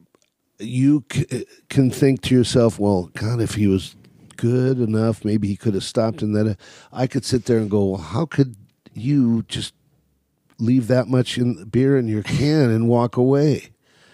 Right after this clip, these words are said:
You know what I mean? What, what's wrong? There's something wrong with that guy, you know? See, it's just 'cause we look at life diff-, or, or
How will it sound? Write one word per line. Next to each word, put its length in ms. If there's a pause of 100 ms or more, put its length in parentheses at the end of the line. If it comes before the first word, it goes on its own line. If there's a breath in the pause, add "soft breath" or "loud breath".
(580 soft breath)
You 140
know 80
what 40
I 20
mean? 100
What, 280
what's 300
wrong? 200
There's 200
something 260
wrong 200
with 120
that 180
guy, 540
you 140
know? 300 (320 loud breath)
See, 220
it's 180
just 240
'cause 220
we 180
look 260
at 140
life 300
diff-, 240
or, 300
or 200